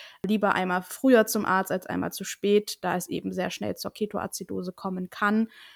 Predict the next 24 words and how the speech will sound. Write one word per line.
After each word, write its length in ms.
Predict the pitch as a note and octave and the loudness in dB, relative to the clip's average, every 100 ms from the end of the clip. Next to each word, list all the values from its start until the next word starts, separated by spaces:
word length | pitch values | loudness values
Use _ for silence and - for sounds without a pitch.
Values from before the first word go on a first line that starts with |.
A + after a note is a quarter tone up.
| _ - | _ 2
Und 280 | G3+ G3+ | 4 4
ansonsten 840 | G3 F#3+ F#3+ G3 - G3+ G3 G3+ - - | 4 4 4 4 0 2 2 0 -6 4
auch 160 | G3 G3 | 4 4
einfach 300 | F#3+ G3 F#3+ | 0 0 -4
die 100 | G3+ | 0
Faustregel, 580 | G3 G3+ - G3 G3 - | 2 2 0 -2 0 2
alles, 380 | G3 G#3+ G#3+ - | 4 4 2 -2
was 160 | G3 | -4
Stress 260 | - G3+ - | 0 -2 0
für 80 | G3 | -4
den 140 | F#3+ | -4
Körper 320 | - G3+ G3 | -4 -4 -2
bedeutet, 640 | G3 F#3+ G3 F#3+ G3+ G3 - | -4 0 0 0 -2 -4 -4
kann 240 | G3 G3 | -2 0
einen 160 | F#3+ F#3 | -2 0
Blutzuckeranstieg 920 | A3 - G3+ F#3+ F#3+ F#3+ - G3 - | 0 -2 -2 -2 0 -2 -4 -6 -4
verursachen. 640 | F#3 G3+ F#3+ G3+ - G3+ - - - - | -4 -2 -2 -2 -6 -10 -10 -16 -20 -6
Also 260 | - F#3+ G3 | -2 2 2
sei 200 | F#3+ F#3+ | 4 2
es 140 | F#3 | 2
Schmerzen, 640 | - G#3 G#3 - G#3+ G3+ G#3 | 2 4 4 2 -2 -2 -2
sei 240 | G3+ F#3 | 2 2
es 160 | F#3 - | 2 -4
Fieber, 540 | G#3+ G#3+ G#3+ G#3 G#3 | -2 2 4 4 2